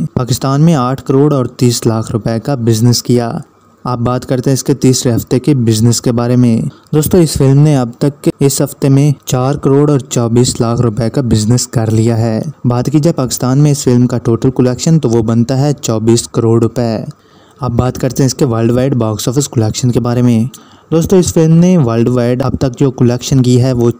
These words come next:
सैंतालीस करोड़ और बीस लाख रुपए है। दोस्तों, आपको क्या लगता है ये film अपने लाइफ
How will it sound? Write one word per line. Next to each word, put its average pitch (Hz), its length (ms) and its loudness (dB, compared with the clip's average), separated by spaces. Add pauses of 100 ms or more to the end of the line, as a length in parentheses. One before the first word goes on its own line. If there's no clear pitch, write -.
(140)
सैंतालीस 127 600 2
करोड़ 151 320 2
और 123 160 0
बीस 117 360 0
लाख 143 240 0
रुपए 135 300 -2
है। 127 440 -4 (600)
दोस्तों, 131 280 0
आपको 127 260 -4
क्या 131 140 -2
लगता 135 260 -2
है 127 80 2
ये 123 100 4
film 123 300 2
अपने 120 220 0
लाइफ 107 320 0